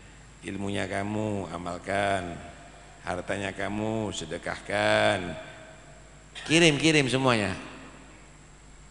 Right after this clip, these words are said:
Nanti dilipat gandakan sepuluh kali, kali lipat sampai tujuh puluh kali lipat, tujuh ratus kali lipat, sampai lipatan yang tidak ada hitungannya.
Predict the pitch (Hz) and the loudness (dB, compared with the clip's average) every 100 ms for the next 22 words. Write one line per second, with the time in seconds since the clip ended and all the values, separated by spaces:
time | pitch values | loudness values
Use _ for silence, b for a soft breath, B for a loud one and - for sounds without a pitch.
0 | - - - - - - - - - - | -20 -20 -20 -20 -20 -20 -20 -20 -20 -20
1 | - - 226 247 240 277 208 208 233 220 | -20 -16 -4 -2 0 0 -2 0 0 2
2 | 196 220 202 196 196 220 220 202 202 180 | 2 4 6 6 4 0 2 0 0 0
3 | 208 208 202 196 202 185 185 226 - 214 | 0 0 2 2 4 2 6 4 6 2
4 | 202 226 - - - - - 196 196 165 | 4 0 0 -4 -14 -6 2 4 4 8
5 | 190 180 - 214 - 262 185 202 208 190 | 8 8 6 6 8 6 8 10 10 10
6 | 208 - 185 180 170 - 247 - - - | 4 4 4 4 6 10 10 8 -6 -8
7 | - - 233 214 - - - 202 233 - | -2 0 0 0 -2 -2 -4 0 2 2
8 | 196 214 214 208 202 147 151 147 165 160 | 0 -2 -2 -2 2 4 6 4 4 0
9 | 139 | 0